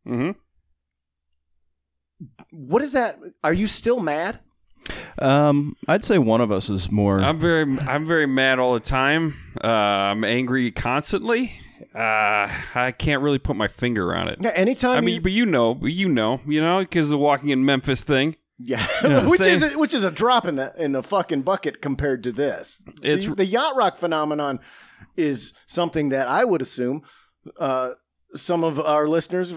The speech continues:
Speaker 2: right now have enjoyed, uh, one of those concerts.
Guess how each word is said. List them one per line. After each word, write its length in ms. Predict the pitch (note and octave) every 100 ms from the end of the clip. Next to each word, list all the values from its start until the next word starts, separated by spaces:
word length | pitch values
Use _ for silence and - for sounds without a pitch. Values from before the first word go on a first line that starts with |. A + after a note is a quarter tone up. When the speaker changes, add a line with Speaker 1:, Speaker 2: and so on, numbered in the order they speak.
| D3
Speaker 2:
right 360 | E3+ F3 F3+
now 500 | G3+ B3 D#3 C#3 D3 _ _ _
have 240 | - D3+ D3
enjoyed, 680 | D#3 B2 C#3 C#3+ G3 F3 - -
uh, 80 | -
one 200 | D3 C#3
of 80 | C#3
those 200 | D#3+ -
concerts. 680 | D#3+ C3+ C3+ E3 F#3+ -